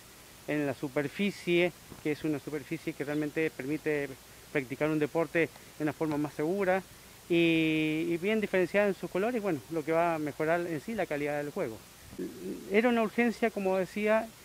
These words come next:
y porque esto lleva mucho tiempo. Es un, un piso que es el piso original que tenía el polideportivo, lleva alrededor de cuarenta años, o sea que ya ha sufrido un desgaste, eh, lógico,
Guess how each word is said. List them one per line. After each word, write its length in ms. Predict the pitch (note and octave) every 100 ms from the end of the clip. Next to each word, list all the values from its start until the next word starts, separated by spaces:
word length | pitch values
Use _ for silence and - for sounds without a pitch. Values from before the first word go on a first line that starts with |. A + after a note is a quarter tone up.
| - -
y 680 | F#3 F#3 F3+ F3 E3+ E3+ E3+
porque 220 | F3 D#3+ F#3
esto 180 | G3+
lleva 420 | F3+ F#3 F3 D#3+ D3+
mucho 300 | D#3 D3+ D#3
tiempo. 400 | F3 G3 C4 G3+ - -
Es 200 | D#3+ -
un, 80 | D#3 D3+ D3+ D3 C#3+ C#3+ D3+
un 100 | C#3
piso 280 | E3 - D#3+
que 520 | D#3 D3 C#3 C3+ C3 - - - -
es 200 | D#3+ -
el 60 | C3+
piso 260 | D3 D3+
original 480 | C3+ - D#3+ A#3 G3+
que 100 | E3
tenía 200 | C#3+ D3
el 60 | C#3
polideportivo, 760 | C#3 C#3 C#3 D#3 A#3 A3+ B3+ - - - -
lleva 640 | D3 C#3+ C#3 C3 C3 A#2 - - - A#2
alrededor 180 | C3+
de 80 | C3+
cuarenta 440 | C3+ C#3 C#3 D#3 F3
años, 220 | E3+ D#3+ - - - D3
o 60 |
sea 120 | -
que 140 | D3+ D3+
ya 520 | E3 E3 D#3+ D#3 E3
ha 60 | D#3
sufrido 380 | D#3 D3+ F3
un 100 | E3+
desgaste, 560 | D3 C#3 E3 D#3 F3 D3+ - - - -
eh, 160 | D3
lógico, 520 | D#3+ G#3+ - C3+ E3